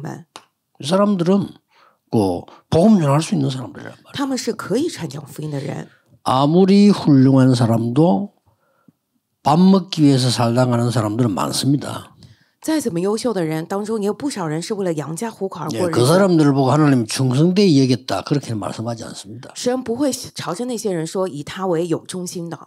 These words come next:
Speaker 2: 예, 훌륭한 교수님들도 많고 훌륭한 정치인들도 많습니다.
Speaker 1: 有很多优秀的教授、优秀的政治家们。
Speaker 2: 근데 그 사람들은 전부 먹다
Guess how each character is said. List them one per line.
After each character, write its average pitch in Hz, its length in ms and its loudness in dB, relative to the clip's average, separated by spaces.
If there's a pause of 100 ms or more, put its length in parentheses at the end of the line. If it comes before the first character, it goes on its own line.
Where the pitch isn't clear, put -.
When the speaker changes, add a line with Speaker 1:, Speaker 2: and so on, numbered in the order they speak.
(160)
Speaker 2:
예, 104 140 -4
훌륭한 165 640 4
교수님들도 139 720 2
많고 104 640 -2 (320)
훌륭한 135 420 2
정치인들도 151 600 2
많습니다. 92 720 -6 (380)
Speaker 1:
有 302 100 0
很 262 200 -4
多 262 140 0
优 277 160 -2
秀 277 140 -2
的 196 80 -4
教 196 200 -4
授、 175 280 -4
优 175 100 -2
秀 185 140 -6
的 156 80 -6
政 151 180 -10
治 147 100 -18
家 170 220 -8
们。 190 360 -10
Speaker 2:
근데 156 120 -4
그 110 140 0
사람들은 165 420 2
전부 156 540 -2 (480)
먹다 127 800 -4